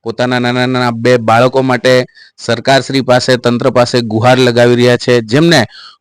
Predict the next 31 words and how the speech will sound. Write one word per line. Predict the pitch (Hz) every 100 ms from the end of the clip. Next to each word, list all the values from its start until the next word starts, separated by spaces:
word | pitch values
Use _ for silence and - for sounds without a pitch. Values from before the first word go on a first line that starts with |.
| _
કોઈ | 156 170
પણ | - 220 220 - -
નોટિસ | 120 120 131 - 214 -
વગર | 107 135 143 101 - _ _ _ _ _ _ _ -
એમને | 127 127
નોકરીમાંથી | 120 110 127 127 123 - 123 123 120
છૂટા | - 107 127
કરી | 131 127
દેવામાં | 127 127 131
આવે | 131
છે. | 151
કારણ | 139 165 208
શું? | 196 - 101 135 _ - _
તો | 196
કારણ | 185 160 170 208
એક | 170 156
જ, | 135 110 -
ભ્રષ્ટાચાર | 120 135 - 165 160 160
સામે | 151 156 147 147 147 - _ _ _ -
એમની | 135 147 147
કદાચ | 139 135 139 -
અવાજ | 127 135 139
ઉઠાવવાની | 127 135 131 139 139 131
જે | 127
અદા | - 127 127
છે | -
એમને | 131 120 123
પસંદ | 120 117 - 135
ના | 139 135
આવી | 131 131
હોય. | 127 127